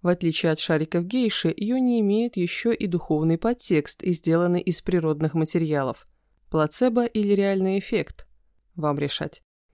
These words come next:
Единственное неудобство их применения в том, что их часто приходится использовать в лежачем положении,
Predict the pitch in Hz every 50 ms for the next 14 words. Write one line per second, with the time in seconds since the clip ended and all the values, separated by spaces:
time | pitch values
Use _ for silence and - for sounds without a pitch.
0 | _ - 185 180 214 233 226 - - 220 214 202 196 190 190 190 185 180 185 175
1 | - - - 165 165 160 - - 165 165 165 160 160 160 160 160 165 175 - -
2 | 294 285 294 294 - - - - 214 - - 247 247 - - - 262 - - 226
3 | 196 - 190 175 - 226 214 214 208 - - 175 175 - - - 214 214 202 202
4 | 202 196 196 - 190 208 226 220 185 156 - - 165 165 - 208 226 262 262 240
5 | 196 160 147 143 139 139